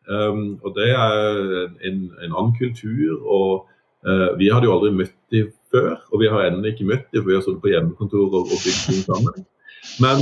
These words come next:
eh, en enorm tilpasning fra begge sider, eh, som gjorde at vi, vi pivoterte hvordan den arkitekturen så ut da,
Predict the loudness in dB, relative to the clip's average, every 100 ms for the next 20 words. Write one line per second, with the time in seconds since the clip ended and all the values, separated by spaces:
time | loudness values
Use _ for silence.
0 | 2 0 0 2 2 2 2 2 2 4
1 | 4 2 0 0 0 -2 -2 -4 -6 -2
2 | -2 -2 -2 0 2 2 0 -2 0 0
3 | -2 _ _ _ _ 0 2 2 2 2
4 | 2 4 4 2 0 0 2 2 2 0
5 | 0 -4 -2 -2 -2 0 0 0 -4 0
6 | 0 2 -2 -4 -6 -10 -6 -4 -4 -2
7 | 0 0 -2 -8 -8 0 0 0 -6 -6